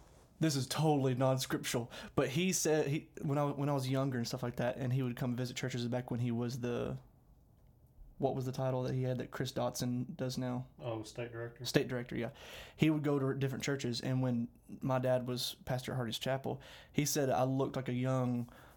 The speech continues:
Speaker 1: Sylvester Stallone. <laughs> He,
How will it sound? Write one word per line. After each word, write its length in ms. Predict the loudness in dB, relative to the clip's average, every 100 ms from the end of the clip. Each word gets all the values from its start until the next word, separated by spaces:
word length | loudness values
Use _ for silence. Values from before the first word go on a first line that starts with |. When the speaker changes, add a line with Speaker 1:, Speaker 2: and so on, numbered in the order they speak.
| -14
Speaker 1:
Sylvester 520 | -6 -2 0 0 0 -4
Stallone. 640 | -2 -2 0 0 -2 -2 -2 -2 -2 -4 -4 0
<laughs> 1300 | 4 4 4 2 4 6 6 4 0 0 -2 -2 2
He, 220 | 2